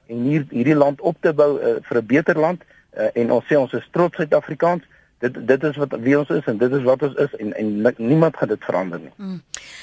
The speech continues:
Speaker 2: Raymond, dankie vir die saampraat. Meneer Pinaar sê hier kort en kragtig op sy S M S, "Ons kyk te veel in velle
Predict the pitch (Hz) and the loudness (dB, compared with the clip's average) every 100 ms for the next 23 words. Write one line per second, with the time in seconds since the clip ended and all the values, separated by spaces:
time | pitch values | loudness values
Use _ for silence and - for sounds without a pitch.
0 | - 208 226 311 262 240 254 277 - 269 | -8 -2 0 2 0 0 -2 -2 0 2
1 | 254 233 240 233 226 233 233 - 277 269 | 2 0 -2 -2 0 0 -2 -2 0 0
2 | 254 226 - 240 226 190 202 226 - 277 | 0 -4 -4 -2 -2 -2 -4 -6 -2 -2
3 | 277 - 220 214 - 226 214 - 208 170 | -2 -2 -4 -4 -4 -4 -4 -6 -8 -8
4 | - 202 - 214 196 190 - 190 180 190 | -10 -8 -6 -6 -4 -4 -4 -4 -4 -6
5 | - - - - - 240 - - 311 - | -10 -20 -20 -14 -2 -2 -2 -2 -4 -2
6 | 262 - - 247 247 233 - - 190 165 | -4 -4 -4 0 0 0 -6 -6 -4 -6
7 | - - 202 170 160 | -8 -2 0 0 -2